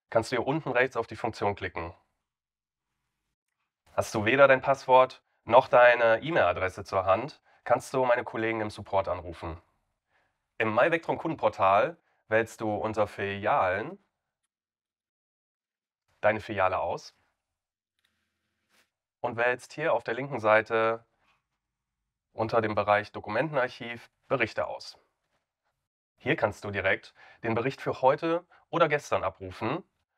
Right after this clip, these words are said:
vorausgesetzt, ein Z-Abschluss wurde erstellt, so wie es der Gesetzgeber fordert. Ich gebe hier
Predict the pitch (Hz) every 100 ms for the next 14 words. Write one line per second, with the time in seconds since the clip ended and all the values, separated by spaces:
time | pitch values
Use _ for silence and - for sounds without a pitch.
0 | _ - 127 117 143 - 151 170 - -
1 | _ _ _ 117 107 127 131 - 131 123
2 | 117 117 - - 104 95 95 _ _ -
3 | 104 120 151 165 _ - 117 120 110 110
4 | 110 113 104 101 101 92 87 - _ _
5 | _ _ _ _ _ _ 160 - 117 107
6 | 107 107 147